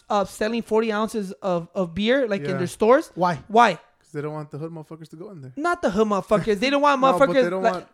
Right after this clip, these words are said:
Speaker 3: No.
Speaker 1: chilling in
Speaker 2: unat-,
Speaker 1: front of the store.
Speaker 2: unattracted, unwanted attention and stuff like that.
Speaker 1: The
Speaker 3: ¿Ves,
Speaker 1: fuck
Speaker 3: güey?
Speaker 1: outta here.
Speaker 3: Tú y este
Speaker 1: No,
Speaker 3: güey.
Speaker 1: pero
Speaker 3: También,
Speaker 1: look at
Speaker 3: Tony.
Speaker 2: Uh-huh.
Speaker 3: Tony.
Speaker 1: They
Speaker 3: The
Speaker 1: don't
Speaker 3: people
Speaker 1: want,
Speaker 3: that listen
Speaker 1: guess,
Speaker 3: to this
Speaker 1: guess
Speaker 3: podcast.
Speaker 1: what? Who chills in front with
Speaker 3: Espérate.
Speaker 1: forty ounces?
Speaker 3: Espérate.
Speaker 1: Guainitos.
Speaker 2: Uh-huh.
Speaker 1: Motherfuckers
Speaker 3: To-
Speaker 1: that are up to no good.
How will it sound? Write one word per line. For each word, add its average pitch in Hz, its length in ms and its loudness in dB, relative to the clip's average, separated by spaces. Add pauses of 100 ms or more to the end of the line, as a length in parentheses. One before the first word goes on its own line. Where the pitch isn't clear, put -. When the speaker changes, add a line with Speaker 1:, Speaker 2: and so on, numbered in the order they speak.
(140)
Speaker 3:
No. 277 240 6
Speaker 1:
chilling 302 300 8
in 277 80 8
Speaker 2:
unat-, 196 40 2
Speaker 1:
front 285 180 8
of 294 80 8
the 220 180 8
store. 285 300 12
Speaker 2:
unattracted, 202 320 6
unwanted 196 420 -4
attention 175 440 -12
and 131 80 -12
stuff 135 200 -16
like 123 180 -18
that. - 200 -20 (920)
Speaker 1:
The 185 60 -10
Speaker 3:
¿Ves, 285 240 2
Speaker 1:
fuck 453 100 2
Speaker 3:
güey? 440 60 4
Speaker 1:
outta 311 100 -2
here. - 140 -14 (300)
Speaker 3:
Tú 330 160 8
y 339 80 6
este 359 80 4
Speaker 1:
No, 330 200 12
Speaker 3:
güey. 254 140 6
Speaker 1:
pero 294 140 8
Speaker 3:
También, 294 100 12
Speaker 1:
look 359 160 10
at 381 100 8
Speaker 3:
Tony. 294 120 4 (320)
Speaker 2:
Uh-huh. 170 220 -6 (380)
Speaker 3:
Tony. 226 300 6 (180)
Speaker 1:
They 233 120 8
Speaker 3:
The 302 60 8
Speaker 1:
don't 320 120 10
Speaker 3:
people 320 160 12
Speaker 1:
want, - 120 10
Speaker 3:
that 302 100 10
listen 320 260 6
Speaker 1:
guess, 320 120 10
Speaker 3:
to 311 40 4
this 285 160 6
Speaker 1:
guess 311 220 10
Speaker 3:
podcast. 240 320 10
Speaker 1:
what? - 60 -14
Who 330 160 10
chills 359 360 4
in 294 80 6
front 294 220 10
with 277 100 6
Speaker 3:
Espérate. 147 60 -6
Speaker 1:
forty 285 200 6
ounces? 226 200 2
Speaker 3:
Espérate. 226 420 8
Speaker 1:
Guainitos. 277 260 8 (200)
Speaker 2:
Uh-huh. 143 180 -10
Speaker 1:
Motherfuckers 277 360 6
Speaker 3:
To- 240 80 2
Speaker 1:
that 262 100 8
are 254 160 8
up 285 100 6
to 294 140 2
no 277 180 8
good. 196 400 2